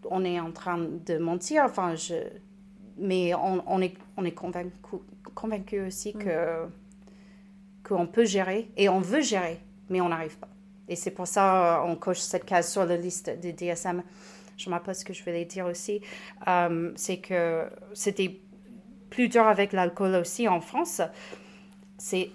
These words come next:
Speaker 1: parce que les gens autour de moi buvaient, euh, autant que moi,
Speaker 2: Mm.
Speaker 1: ou plus, hein, ou des, ou de, d'alcool plus fort. Donc, du coup, euh, quand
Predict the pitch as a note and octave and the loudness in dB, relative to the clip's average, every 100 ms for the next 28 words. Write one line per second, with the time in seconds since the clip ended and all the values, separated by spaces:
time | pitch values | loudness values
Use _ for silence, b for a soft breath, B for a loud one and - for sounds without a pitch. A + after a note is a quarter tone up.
0 | F#3 G#3 G#3 - F#3 F3+ F#3 F#3+ G3 G3+ | 0 0 0 0 0 2 2 2 2 2
1 | F#3+ G#3 F#3+ F3 F3 C4 F4 - - - | 0 -2 -2 0 0 2 0 -4 -10 -16
2 | F#3+ F3 - - G3 F#3 A3+ A#3 G3+ F3 | -18 -18 -20 -14 -8 4 6 8 6 2
3 | E3 E3+ E3 - - - - - - - | 0 -6 -8 -12 -14 -20 -20 -20 -20 -20
4 | - - - - - - - - - - | -20 -20 -20 -20 -20 -20 -20 -20 -20 -20
5 | - - A3 G3+ G3 G3+ F#3+ F3 F#3 G4+ | -20 -4 -4 -2 -2 0 0 4 4 2
6 | - - - G3+ - - G#3 G3 - G4+ | -4 -20 -12 -12 -12 -12 -10 -8 2 2
7 | - - - - - G3+ G3 - - F#3+ | 2 -8 -12 -16 -6 0 0 -2 -6 -4
8 | F3+ E3+ D#3+ F3 E3+ F#3 F#3 G#3 G3+ E4 | 0 0 2 2 2 -6 -6 -8 -2 0
9 | D#4 - B B B B F#3+ F#3 - F3+ | -2 -4 B B B B 0 0 -2 -8
10 | - C#4+ D#4 G#3+ F3+ F3 - F#3+ | -6 0 6 6 6 -2 -4 -4